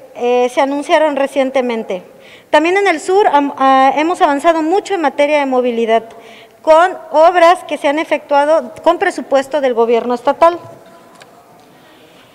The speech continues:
Importante mencionar que la Ley General de Movilidad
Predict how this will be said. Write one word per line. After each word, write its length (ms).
Importante 640
mencionar 760
que 120
la 140
Ley 180
General 400
de 80
Movilidad 640